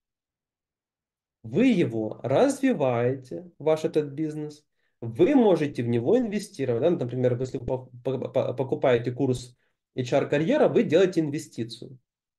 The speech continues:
И она может вам окупиться, да? Она может принести вам деньги.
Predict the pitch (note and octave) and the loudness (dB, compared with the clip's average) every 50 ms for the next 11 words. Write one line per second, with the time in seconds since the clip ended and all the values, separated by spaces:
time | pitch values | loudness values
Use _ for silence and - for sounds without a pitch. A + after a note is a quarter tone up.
0 | _ _ _ _ _ _ _ _ _ - B2 B2+ B2 C3+ G3 B3 A3 F3+ G3+ G3 | _ _ _ _ _ _ _ _ _ -4 0 2 2 4 4 4 4 4 2 0
1 | - - C#3+ D#3 F#3 F3 E3 - F#3+ F3+ - C#3+ C3 A#2+ A#2 - - - A2+ A2 | 0 0 0 2 2 2 2 0 -2 -6 -4 -4 -4 -4 -4 -6 -10 -10 -6 -4
2 | C#3 D3+ C3+ A#2 A#2+ B2 D#3 F3+ F3+ E3+ F3 - - A#2+ A#2+ A#2 - - - E3+ | -2 -2 0 0 0 2 2 2 2 0 -2 -4 -6 -6 -6 -6 -4 -2 0 2
3 | E3 D#3+ C#3+ B2+ A#2+ A2+ A2 A2 A2 A#2+ - B2 | 2 2 2 0 -2 -4 -6 -6 -8 -12 -14 -20